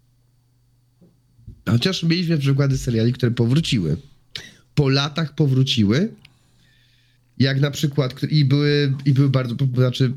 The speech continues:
nie zyskały znowu popularności, ale mieliśmy taki przykład, na szczęście Prison Break.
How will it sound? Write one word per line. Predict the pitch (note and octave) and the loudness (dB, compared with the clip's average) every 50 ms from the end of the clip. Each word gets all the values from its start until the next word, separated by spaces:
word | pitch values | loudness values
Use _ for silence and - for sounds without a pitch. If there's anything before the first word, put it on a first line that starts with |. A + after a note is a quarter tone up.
| - - | -8 -2
nie | - D3+ D#3 | -2 0 0
zyskały | D#3 E3 E3 E3 D3 - - D3+ C3 | 2 0 0 0 0 -2 -4 -4 -2
znowu | A#2+ A#2+ A2+ A2+ | 0 0 0 -2
popularności, | A#2+ A2+ - B2+ A#2 A2+ A#2+ C3 C#3 C#3 D#3+ C3 | -2 0 0 0 0 2 0 0 0 0 0 0
ale | C3+ C3 | 0 0
mieliśmy | B2+ C3 C#3 C3+ B2+ C3+ C3 | 2 2 2 4 4 2 2
taki | C3 C#3 C3+ A#2+ | 2 0 -2 -2
przykład, | A2+ C3 C#3+ E3 D#3 - - | -4 -2 -2 -2 -2 0 0
na | - C#3 | 0 0
szczęście | C#3 C#3 C#3+ D3+ D#3 | 0 0 0 0 0
Prison | D3+ - A3 G#3 D3 B2+ G#2 F#2+ | 0 -2 -2 -2 0 0 0 0
Break. | F2+ F2+ F2 E2 | 0 0 -2 -2